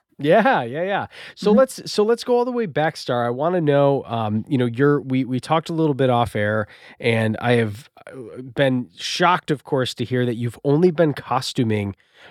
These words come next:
Speaker 1: uh, basically for under two years. So are you sure?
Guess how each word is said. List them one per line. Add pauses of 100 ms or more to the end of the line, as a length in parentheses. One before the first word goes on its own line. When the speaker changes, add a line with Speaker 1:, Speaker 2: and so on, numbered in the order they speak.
(240)
Speaker 1:
uh,
basically
for
under
two
years.
So (1300)
are
you
sure?